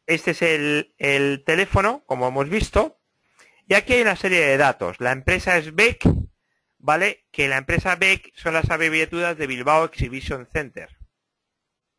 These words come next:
¿vale? Para que tú sepas a quién llamas cuando llamas,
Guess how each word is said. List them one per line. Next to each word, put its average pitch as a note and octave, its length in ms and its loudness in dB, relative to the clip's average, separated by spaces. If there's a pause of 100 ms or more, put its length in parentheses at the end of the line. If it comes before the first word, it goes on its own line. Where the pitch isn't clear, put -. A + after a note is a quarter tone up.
(420)
¿vale? F#3 320 -6 (1160)
Para A#2+ 180 -4
que C#3 100 -6
tú D3+ 120 -10
sepas - 300 -2
a C#3+ 80 -4
quién B2+ 260 -8
llamas G#2+ 480 -4
cuando F2 260 -10
llamas, E2+ 600 -12